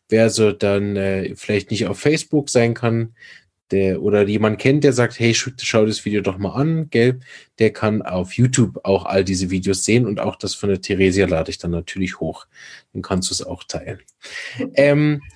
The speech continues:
du hast uns ja ein wunderschönes Thema mitgebracht, was natürlich ein sehr naheliegendes Thema ist, finde ich, wenn man mit der Homöopathie arbeitet, weil auch ich habe sehr, sehr viele Kinder und Familien zu betreuen.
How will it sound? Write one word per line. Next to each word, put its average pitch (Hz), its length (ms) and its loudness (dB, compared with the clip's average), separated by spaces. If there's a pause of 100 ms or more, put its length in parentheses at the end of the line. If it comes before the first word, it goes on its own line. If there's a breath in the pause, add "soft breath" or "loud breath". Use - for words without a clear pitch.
(100)
du 165 100 6
hast 185 160 4
uns 180 120 4
ja 165 100 2
ein 127 220 2
wunderschönes 143 520 2
Thema 139 300 4
mitgebracht, 120 600 -2
was 120 180 0
natürlich - 500 -2
ein 104 220 0
sehr 104 140 2
naheliegendes 98 680 2
Thema 104 280 -2
ist, 117 220 -4
finde 113 220 -4
ich, 113 120 -4
wenn 113 80 2
man 110 80 0
mit 104 100 -8
der 104 100 -2
Homöopathie 110 480 -4
arbeitet, 110 520 -2
weil 101 160 2
auch - 200 -4
ich - 200 -10
habe 104 100 -6
sehr, 127 440 2
sehr 113 160 0
viele 95 280 -8
Kinder 120 340 -2
und 92 160 -4
Familien 127 560 0
zu - 180 -12
betreuen. 113 520 -2